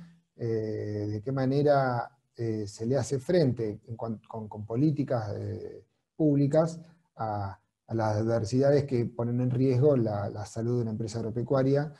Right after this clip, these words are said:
eh, especialmente a los más chicos.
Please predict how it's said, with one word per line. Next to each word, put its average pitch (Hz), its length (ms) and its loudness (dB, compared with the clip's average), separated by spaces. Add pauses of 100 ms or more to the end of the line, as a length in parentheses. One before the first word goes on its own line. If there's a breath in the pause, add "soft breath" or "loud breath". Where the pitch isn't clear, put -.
(360 loud breath)
eh, 95 720 -8 (180)
especialmente 120 540 0
a - 20 2
los 104 100 0
más 113 160 -2
chicos. - 420 -12